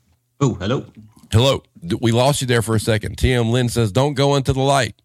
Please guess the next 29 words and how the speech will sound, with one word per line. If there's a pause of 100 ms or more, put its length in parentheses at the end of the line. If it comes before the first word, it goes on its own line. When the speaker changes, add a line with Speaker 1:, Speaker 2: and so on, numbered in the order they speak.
(300)
Speaker 2:
And
Hero
just
said
that
you
were
Speaker 1:
Yeah.
Speaker 2:
speechless
from
all
this
nonsense. (1800)
Speaker 1:
Well, (240)
for
some
reason,
my
internet
just
dropped,
but
I
mean,
yeah,
that
works
too.
Speaker 2:
<laughs>